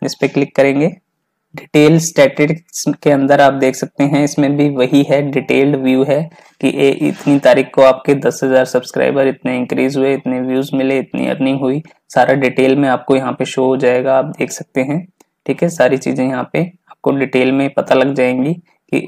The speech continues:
इस दिन इस वीडियो पे इतने व्यूज आए, इतने सब्सक्राइबर बढ़े, ठीक है। यहाँ पे सारी चीजें आएंगी। उसी तरीके से नीचे weekly subscriber gained,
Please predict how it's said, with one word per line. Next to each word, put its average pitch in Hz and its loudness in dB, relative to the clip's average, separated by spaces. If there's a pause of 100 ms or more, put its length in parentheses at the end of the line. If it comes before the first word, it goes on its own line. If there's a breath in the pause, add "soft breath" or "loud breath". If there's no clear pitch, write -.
इस 139 -2
दिन 139 2
इस 143 -6
वीडियो 135 2
पे 139 0
इतने 135 -2
व्यूज 131 -2
आए, 131 4
इतने 135 -4
सब्सक्राइबर 131 -2
बढ़े, 139 0 (560 soft breath)
ठीक - -2
है। 160 4
यहाँ 147 2
पे 127 -4
सारी 131 2
चीजें 139 -4
आएंगी। 139 0
उसी 139 -2
तरीके 135 -2
से 143 -4
नीचे 135 0
weekly 131 0
subscriber 139 0
gained, 139 -2